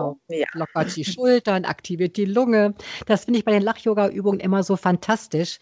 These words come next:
Speaker 2: dass man den Spaß im Vordergrund hat und gar nicht so im Kopf immer sich sagen muss, wofür man das alles macht. Und trotzdem passiert so viel Wertvolles.
Speaker 1: Genau, das ist das Wunderbare, ohne dass die Leute es merken. Das
Speaker 2: Ganz
Speaker 1: ist ganz,
Speaker 2: genau.
Speaker 1: ganz klar.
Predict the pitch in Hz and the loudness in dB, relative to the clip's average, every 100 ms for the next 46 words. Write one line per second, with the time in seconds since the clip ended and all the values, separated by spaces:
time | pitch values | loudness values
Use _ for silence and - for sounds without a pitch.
0 | - - - _ 202 190 - 202 180 170 | -18 -18 -20 _ 0 2 2 2 2 -6
1 | - 175 165 - - 220 - 233 190 190 | 0 2 2 0 2 2 0 -2 0 2
2 | 220 - 226 214 240 247 - - 190 185 | 0 -2 -8 -2 -2 -2 -16 -6 -4 -4
3 | - - - 208 240 233 208 - 202 180 | -8 -16 -2 0 2 0 -4 -10 -10 -8
4 | 180 202 190 160 180 - 240 - 196 202 | -2 -2 -2 -6 -8 -4 -6 -4 -2 0
5 | 190 190 - 185 220 208 196 - 185 - | 0 -6 -4 0 2 2 0 -2 -4 -2
6 | 330 240 143 - 135 147 151 156 156 160 | 0 0 0 -4 -6 -4 -4 -4 -6 -10
7 | - 220 - 233 - 254 - 294 254 - | -8 -10 -6 -8 -6 -12 -8 -6 -6 -4
8 | 190 147 127 127 - 139 139 143 - _ | -2 -2 -2 -4 -6 -10 -10 -12 -16 _
9 | _ _ 165 156 147 139 135 147 151 - | _ _ -12 -12 -12 -14 -10 -12 -12 -20
10 | _ 147 147 190 208 180 165 156 147 147 | _ -10 -6 -2 0 2 2 2 0 0
11 | 233 262 202 196 196 170 165 175 196 131 | 2 4 2 0 -2 0 0 -2 -10 -10
12 | - - _ _ - - 139 - 208 175 | -10 -18 _ _ -14 -6 -6 -2 -2 2
13 | 143 135 139 _ - _ _ - | 2 0 -6 _ -20 _ _ -8